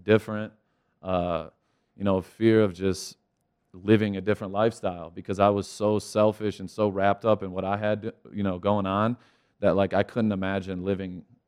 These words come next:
on somebody else's terms. Like, I've always wanted all control, and it was all about me and me and me. So, uh,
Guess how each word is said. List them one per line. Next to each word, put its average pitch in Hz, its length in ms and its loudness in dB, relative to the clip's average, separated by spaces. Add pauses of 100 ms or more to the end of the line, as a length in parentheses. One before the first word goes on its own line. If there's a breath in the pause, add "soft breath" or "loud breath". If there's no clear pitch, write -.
(140)
on 95 180 -4
somebody 104 480 2
else's 98 380 2
terms. 92 420 -6
Like, 92 160 -16
I've 104 160 0
always 107 280 2
wanted 92 280 -2
all 101 260 4
control, 98 560 0
and 90 120 -14
it 101 40 -12
was 95 160 -4
all 101 200 4
about 95 260 2
me 101 220 -4
and 92 100 -8
me 95 180 -8
and 90 100 -12
me. 92 260 -10 (460)
So, 98 320 4
uh, 87 300 4